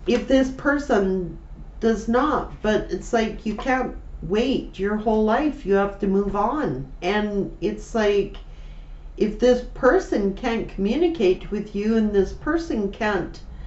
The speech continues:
do the inner work, then what do you have to work with?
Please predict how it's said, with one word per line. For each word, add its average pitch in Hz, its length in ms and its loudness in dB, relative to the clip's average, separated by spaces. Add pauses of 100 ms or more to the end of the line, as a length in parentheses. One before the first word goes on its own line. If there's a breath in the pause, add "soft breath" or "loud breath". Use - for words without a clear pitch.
(420 loud breath)
do 226 260 2
the 208 240 2
inner 208 200 4
work, 247 500 0 (120)
then 208 260 0
what 220 220 0
do 226 80 -4
you 220 100 2
have 226 340 -2
to 214 100 -6
work 208 380 -2
with? 370 320 2